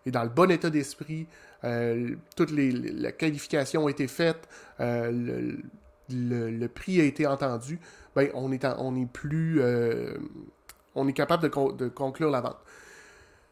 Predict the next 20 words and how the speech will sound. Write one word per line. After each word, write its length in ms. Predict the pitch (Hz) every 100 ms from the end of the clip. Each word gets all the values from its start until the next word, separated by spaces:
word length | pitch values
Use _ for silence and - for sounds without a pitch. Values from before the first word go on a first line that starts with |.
| _ _ -
Mais 180 | 175 -
c'est 280 | - 170 151
rarement 420 | 175 214 196 233
quelque 160 | 175
chose 240 | - 185 185
qui 120 | 147
se 120 | 123
dit, 460 | 120 127 160 190 202
un 120 | 135
bon 180 | 147 180
vendeur, 440 | 175 143 165 196 160
il 80 | 123
aura 160 | 131
pas, 100 | 151 147
euh, 300 | 135 131 -
demande 480 | 131 131 143 160 147 -
pas 100 | 185
souvent 460 | 185 - 139 139 147 - - - -
la 380 | 123 123 131 131
vente, 400 | 120 120 -